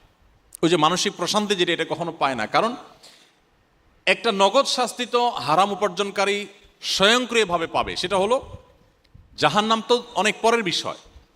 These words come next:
নগদে যেটা পাবে সেটা হলো অপরাধ বোধের অদৃশ্য জ্বালা, অদৃশ্য দাহন।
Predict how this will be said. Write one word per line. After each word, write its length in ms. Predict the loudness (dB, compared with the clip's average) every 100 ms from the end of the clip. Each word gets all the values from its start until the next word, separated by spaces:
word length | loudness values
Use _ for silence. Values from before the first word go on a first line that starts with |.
| _ _
নগদে 380 | 2 4 4 4
যেটা 220 | 2 0
পাবে 240 | 0 0 0
সেটা 220 | -2 -2
হলো 340 | 0 2 2 -2 -16 _ _ _ _ 2
অপরাধ 400 | 2 4 4 2
বোধের 400 | 0 0 0 -2 -4
অদৃশ্য 580 | -6 -6 -8 -6 -8 -6
জ্বালা, 380 | -4 -4 -8 -14 -20 _ _ _ _ _ -2
অদৃশ্য 440 | 0 -2 -2 -2
দাহন। 420 | 0 0 0 -4